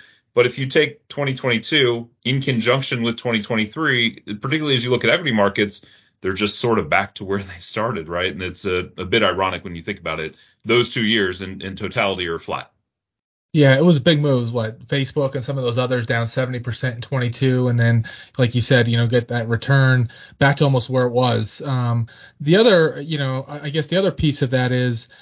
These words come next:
Speaker 2: even with such, such a, a rise in market cap, the, they're not that expensive when you really look at, you know, the potential. Nvidia was the big one, I think, in their middle of the year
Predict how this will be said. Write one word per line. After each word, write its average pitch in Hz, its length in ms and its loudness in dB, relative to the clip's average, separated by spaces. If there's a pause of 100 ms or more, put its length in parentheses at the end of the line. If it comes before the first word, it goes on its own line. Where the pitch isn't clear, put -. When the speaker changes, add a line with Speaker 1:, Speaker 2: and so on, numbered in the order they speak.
(200)
Speaker 2:
even 185 320 2
with 170 180 2
such, - 480 0
such - 220 -4
a, 135 120 0
a 131 200 0
rise 135 400 2
in 123 100 2
market 131 340 0
cap, 113 380 -2 (520)
the, 160 240 0
they're 160 240 4
not 208 220 2
that 180 200 4
expensive 147 640 -4
when 139 200 -2
you 131 100 2
really 143 300 4
look 135 260 2
at, 123 340 0
you 143 120 -6
know, 131 80 -2
the 123 100 -2
potential. 123 540 -2
Nvidia 151 460 2
was 135 200 2
the 127 80 -6
big 127 220 -2
one, 127 200 -4
I 120 60 -4
think, 135 240 -4
in 127 100 -4
their 123 360 0 (280)
middle 151 240 4
of 139 80 4
the 131 80 2
year 139 380 4